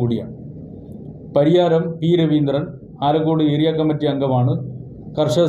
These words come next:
സംഘത്തിൻ്റെ ഏരിയ സെക്രട്ടറിയാണ്, ജില്ലാ കമ്മിറ്റി അംഗം കൂടിയാണ്. കുഞ്ഞുമംഗലം പി വി ജയശ്രീ ടീച്ചർ, ജയശ്രീ ടീച്ചർ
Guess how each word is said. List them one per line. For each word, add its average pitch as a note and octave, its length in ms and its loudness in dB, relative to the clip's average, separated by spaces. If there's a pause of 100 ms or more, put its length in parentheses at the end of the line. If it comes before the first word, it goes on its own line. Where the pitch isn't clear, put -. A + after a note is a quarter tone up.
സംഘത്തിൻ്റെ D3+ 500 2 (920)
ഏരിയ E3 160 6 (140)
സെക്രട്ടറിയാണ്, C3+ 560 0 (460)
ജില്ലാ D3+ 280 4
കമ്മിറ്റി C#3+ 280 0
അംഗം C3 240 0
കൂടിയാണ്. A2+ 340 -2 (1400)
കുഞ്ഞുമംഗലം E3+ 560 2 (360)
പി D3+ 180 2
വി F3 80 6 (100)
ജയശ്രീ D#3 400 2
ടീച്ചർ, C#3 280 -2 (600)
ജയശ്രീ D#3+ 380 2
ടീച്ചർ D#3 260 0